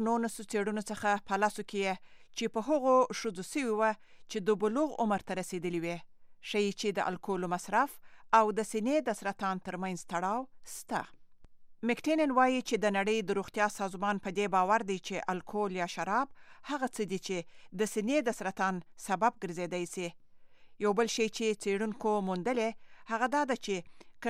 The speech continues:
ښځې منظم سپورت وکړي، مثلاً ځغاسته وکړي یا هم بایسکل وچلوي، نو په دغو ښځو کې د سینې د سرطان خطر کمیدی سي.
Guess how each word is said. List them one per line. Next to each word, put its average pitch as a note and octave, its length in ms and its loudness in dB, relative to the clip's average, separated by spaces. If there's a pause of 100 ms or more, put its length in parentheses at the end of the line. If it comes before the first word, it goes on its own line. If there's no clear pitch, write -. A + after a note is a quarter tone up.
ښځې C#4+ 440 0
منظم G3 440 0 (120)
سپورت - 480 -4
وکړي، A3+ 360 0 (540)
مثلاً C4 300 0 (100)
ځغاسته A3 480 -4
وکړي E3+ 300 -4 (420)
یا G#3 60 6 (100)
هم B3 160 -2
بایسکل G#3 480 0
وچلوي، F3+ 480 -4 (400)
نو G3+ 160 0
په F#3+ 160 -6
دغو E3+ 180 -4
ښځو G3+ 260 -8
کې C#4+ 120 -4 (420)
د G#3+ 160 -2
سینې A3 280 0 (100)
د A3+ 120 -4
سرطان F#3+ 440 -6
خطر F#3+ 400 -2 (320)
کمیدی F3 380 -2 (100)
سي. E3 180 -4